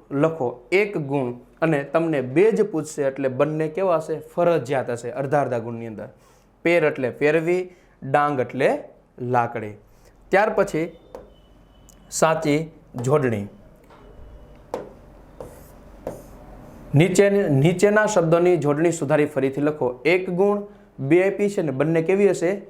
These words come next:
ફરજિયાત હશે. ત્રિભુવન, તો ત્રિભુવનની અંદર અહીંયા ત્રિમા ભૂલ છે અને ભુવન શબ્દ બરોબર છે. ભસ્મ, તો અહીંયા ભસ્મની અંદર જે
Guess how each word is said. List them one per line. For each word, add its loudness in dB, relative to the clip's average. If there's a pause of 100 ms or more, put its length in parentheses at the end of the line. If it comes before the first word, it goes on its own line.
(160)
ફરજિયાત 0
હશે. -6 (460)
ત્રિભુવન, 2 (280)
તો 0
ત્રિભુવનની 2
અંદર 2
અહીંયા 0
ત્રિમા 0
ભૂલ -2
છે -10
અને -4
ભુવન -2
શબ્દ -6 (400)
બરોબર 0
છે. -8 (540)
ભસ્મ, 2 (480)
તો 4
અહીંયા 2
ભસ્મની 0
અંદર 0
જે -2